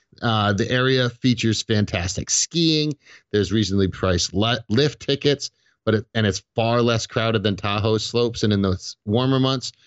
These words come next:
kayaking, hiking, horseback riding, mountain coasters, zip lining, incredible mountain biking.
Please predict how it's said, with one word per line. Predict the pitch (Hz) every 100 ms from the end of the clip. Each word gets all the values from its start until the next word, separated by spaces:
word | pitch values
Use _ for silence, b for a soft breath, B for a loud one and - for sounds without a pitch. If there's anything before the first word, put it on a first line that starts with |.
| b -
kayaking, | 117 113 104 90 - 85
hiking, | 85 120 120 92
horseback | 87 117 123 - 98 90 92
riding, | 90 87 90
mountain | 107 120 107
coasters, | - 95 - 90
zip | 76 104 127
lining, | 104 101 95 92 85 b b -
incredible | 117 101 - 120 120 117 110
mountain | 110 107 95 95
biking. | 87 85 87 85